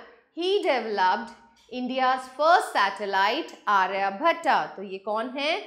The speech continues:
ये हैं विक्रम ए साराभाई। So you will write विक्रम ए साराभाई।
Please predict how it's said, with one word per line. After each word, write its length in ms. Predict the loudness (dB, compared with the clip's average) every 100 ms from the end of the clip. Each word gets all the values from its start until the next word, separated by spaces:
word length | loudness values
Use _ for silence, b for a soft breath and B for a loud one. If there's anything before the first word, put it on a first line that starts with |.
| -14 _ _ _ _
ये 280 | -12 -6 -6 -4
हैं 220 | -6 -4 -4 -8 -20 _ _ -10
विक्रम 480 | -10 -6 -2 0 -2 -4
ए 480 | -4 -2 -2 -4 -4
साराभाई। 920 | 0 2 2 0 -2 -2 2 2 0 -6 -12
So 60 |
you 180 | -12 -10
will 140 | -10 -6
write 420 | -4 -4 -6 -12 _ _ _ _ -12
विक्रम 800 | -6 -6 -8 -10 -6 -4 -4 -6 -10 -20 _ _ _ _ _ _ _ _ _ _ _ _ _ _ _ _ _ _ _ _ _ _ _ _ _ _ _ _ _ _ _ -10
ए 160 | -6 -4 -4 -8 -14 -20 _ _ _ _ _ _
साराभाई। 1040 | -4 -2 -2 -2 -2 -2 -6 -16 _ _